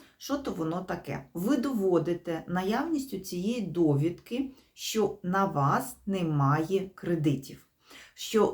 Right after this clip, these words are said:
ви не винні десять, двадцять, тридцять, сорок тисяч будь-якій установі в Німеччині. На жаль, свого досвіду я стикалася з такими ситуаціями, що іноземці, які приїжджали до Німеччини,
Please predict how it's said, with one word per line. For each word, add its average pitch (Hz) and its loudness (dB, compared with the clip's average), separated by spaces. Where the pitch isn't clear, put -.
ви 240 4
не 233 8
винні 202 2
десять, 185 -2
двадцять, 180 -2
тридцять, 185 -2
сорок 175 -2
тисяч 202 -2
будь-якій 190 0
установі 165 -2
в 156 -8
Німеччині. 143 -2
На 190 -2
жаль, 294 2
свого 262 0
досвіду 208 -2
я 196 0
стикалася 208 -6
з 196 -10
такими 202 -2
ситуаціями, 220 -6
що 196 -2
іноземці, 185 -2
які 180 -6
приїжджали 175 -2
до 165 -4
Німеччини, 185 -4